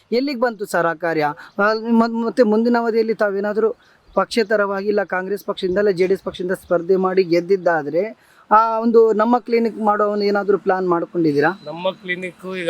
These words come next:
Speaker 2: already ಅಲ್ಲೇ ಸಾರ್ವಜನಿಕ ಉದ್ಯಾನವನದಲ್ಲಿ ನಮ್ದು ಉಳಿದ ಜಾಗ ಇದೆ ಸರ್.
Speaker 1: ಹ್ಮ್.
Speaker 2: ಅಲ್ಲಿ, ಅಲ್ಲಿ ಒಂದು ನಮ್ಮ ಕ್ಲಿನಿಕ್ ಮಾಡಿದ್ರೆ ಈ ನಾಲ್ಕು ವಾರ್ಡಿಗೆ ಜನರಿಗೆ ಅನುಕೂಲ ಆಗ್ತದೆ. ತೋರಿಸ್ಕೊಂಬರ ಸರ್ಕಾರ ಆಸ್ಪತ್ರೆಗೆ ದೂರ ಆಗ್ತದೆ ಹೋಗ್ಬೇಕಂದ್ರೆ,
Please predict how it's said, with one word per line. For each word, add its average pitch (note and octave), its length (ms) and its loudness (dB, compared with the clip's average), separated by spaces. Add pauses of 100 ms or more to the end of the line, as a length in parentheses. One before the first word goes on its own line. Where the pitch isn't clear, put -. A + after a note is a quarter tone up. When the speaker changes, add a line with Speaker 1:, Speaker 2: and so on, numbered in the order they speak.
(120)
Speaker 2:
already F3+ 220 -6
ಅಲ್ಲೇ E3+ 240 -14
ಸಾರ್ವಜನಿಕ F3 680 -8
ಉದ್ಯಾನವನದಲ್ಲಿ E3+ 840 -4
ನಮ್ದು F3 260 -8
ಉಳಿದ F3+ 360 -6
ಜಾಗ F3+ 260 -4
ಇದೆ F3 240 -8
ಸರ್. C3 180 -10
Speaker 1:
ಹ್ಮ್. E3 540 -2
Speaker 2:
ಅಲ್ಲಿ, F#3 300 -8 (240)
ಅಲ್ಲಿ G3+ 240 -2
ಒಂದು G3 540 -4 (200)
ನಮ್ಮ F#3 300 -2
ಕ್ಲಿನಿಕ್ G3 400 -10
ಮಾಡಿದ್ರೆ F#3 360 -4
ಈ - 20 -8
ನಾಲ್ಕು F3 560 -4
ವಾರ್ಡಿಗೆ F#3+ 340 -6
ಜನರಿಗೆ F3+ 500 -8
ಅನುಕೂಲ F#3 440 -6
ಆಗ್ತದೆ. E3 440 -4
ತೋರಿಸ್ಕೊಂಬರ F3 440 -8
ಸರ್ಕಾರ F#3 380 -6
ಆಸ್ಪತ್ರೆಗೆ E3+ 640 -8
ದೂರ F#3 180 -4
ಆಗ್ತದೆ E3 300 -6
ಹೋಗ್ಬೇಕಂದ್ರೆ, D3+ 560 -12